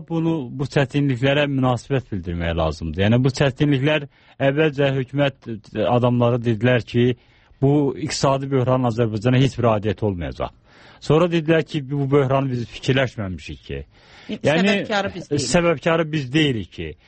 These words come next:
Speaker 1: Yəni, belə müxtəlif tür bəyanatlar verdilər. İndi bu böhranın müxtəlif aspektlərdən təsiri olar. Bu böhranın təsiri ola bilər.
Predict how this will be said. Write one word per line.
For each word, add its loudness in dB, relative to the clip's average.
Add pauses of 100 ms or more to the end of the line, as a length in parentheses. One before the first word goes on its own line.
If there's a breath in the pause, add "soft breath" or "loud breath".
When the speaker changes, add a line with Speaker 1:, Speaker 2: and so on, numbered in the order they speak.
(200 soft breath)
Speaker 1:
Yəni, 2
belə 4
müxtəlif -2
tür -2
bəyanatlar 0
verdilər. -8 (420 loud breath)
İndi 4 (220)
bu -2
böhranın 2 (280)
müxtəlif 0
aspektlərdən 0
təsiri -4
olar. -4 (180 soft breath)
Bu 4
böhranın 2
təsiri 0
ola 0
bilər. -6